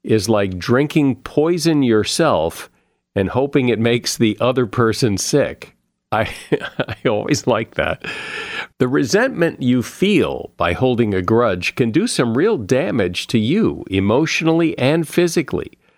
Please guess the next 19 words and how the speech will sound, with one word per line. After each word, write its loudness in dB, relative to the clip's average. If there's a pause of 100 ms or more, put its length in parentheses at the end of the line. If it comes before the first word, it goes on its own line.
(200)
Not 2
only 2
does 0
it 0
interfere 2
with 0
your 4
present 0
pleasure 0
and -2
keep -2
you 2
focused -2
on 0
the 0
pains 0
of -2
the -2
past, -4